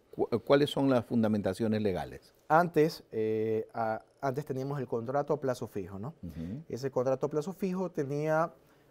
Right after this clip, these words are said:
Speaker 2: un tiempo de uno hasta dos años, eh,
Speaker 1: Ujú.
Speaker 2: y podía terminarse una vez que el empleador notifique a través de un desahucio con ma-, con al menos un mes de anticipación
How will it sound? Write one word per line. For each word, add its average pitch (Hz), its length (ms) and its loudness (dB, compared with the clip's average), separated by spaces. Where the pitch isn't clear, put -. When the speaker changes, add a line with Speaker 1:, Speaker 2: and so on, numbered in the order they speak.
Speaker 2:
un 165 200 -2
tiempo 180 460 4
de 143 160 8
uno 190 480 2
hasta 175 500 4
dos 143 220 2
años, 131 440 -6
eh, 110 360 -2
Speaker 1:
Ujú. 78 240 -12
Speaker 2:
y 190 100 -2
podía 160 300 6
terminarse 135 720 0
una 143 280 0
vez 147 220 2
que 190 200 4
el 185 120 4
empleador 165 520 8
notifique 160 760 2
a 110 120 -2
través 117 320 2
de 120 40 -2
un 131 100 -2
desahucio 165 720 4
con 127 280 -2
ma-, 143 160 0
con 127 300 -8
al 127 100 -2
menos 156 260 0
un 160 180 0
mes 165 120 0
de 175 60 0
anticipación 175 760 -2